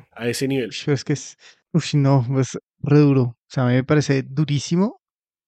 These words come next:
Speaker 2: porque, bueno, si bien
Speaker 1: Solo falta
Speaker 2: digamos que
Speaker 1: voluntad,
Speaker 2: en ese
Speaker 1: falta
Speaker 2: punto sí.
Speaker 1: voluntad y ya.
Speaker 2: <laughs> Porque si bien Red Dead Redemption sí te cuestiona sobre el asesinato a indígenas,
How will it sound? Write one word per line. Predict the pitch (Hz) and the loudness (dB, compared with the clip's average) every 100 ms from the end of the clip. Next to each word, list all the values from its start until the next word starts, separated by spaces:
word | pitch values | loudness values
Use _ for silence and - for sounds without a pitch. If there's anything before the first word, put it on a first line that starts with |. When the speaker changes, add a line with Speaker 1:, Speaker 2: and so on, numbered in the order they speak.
| _ _ _ - | _ _ _ -4
Speaker 2:
porque, | 147 - 156 143 135 | -2 0 2 2 0
bueno, | 127 156 143 120 _ | 0 2 2 -2 _
si | - 147 | -4 0
bien | 135 135 127 131 131 156 202 _ _ _ | 2 4 4 2 0 -4 -10 _ _ _
Speaker 1:
Solo | - 139 127 | -4 2 4
falta | 139 131 147 | 4 2 4
Speaker 2:
digamos | 165 214 | 4 4
que | 180 151 | 2 0
Speaker 1:
voluntad, | 131 123 123 | 0 -2 -2
Speaker 2:
en | 120 | -4
ese | 117 | -2
Speaker 1:
falta | 120 | -2
Speaker 2:
punto | 135 147 | 0 2
sí. | 170 139 | 2 -2
Speaker 1:
voluntad | 107 113 | -4 -12
y | |
ya. | 139 151 - _ _ _ _ _ _ - | -16 -20 -20 _ _ _ _ _ _ 0
Speaker 2:
<laughs> | 170 113 170 165 - _ _ _ _ _ - | 2 2 -2 -6 -12 _ _ _ _ _ -2
Porque | 160 - 165 | 0 4 4
si | - | 4
bien | 160 156 | 4 4
Red | 143 165 | 4 4
Dead | 165 | 4
Redemption | 180 175 160 180 180 | 2 2 2 0 -2
sí | - 185 180 - _ | -2 0 0 -4 _
te | 160 | 0
cuestiona | 147 143 - 143 139 | 2 2 2 2 2
sobre | 165 165 | 2 2
el | 170 | 2
asesinato | 165 147 147 139 117 135 | 0 0 0 0 0 -2
a | |
indígenas, | 131 143 147 151 180 | 0 0 0 -2 -6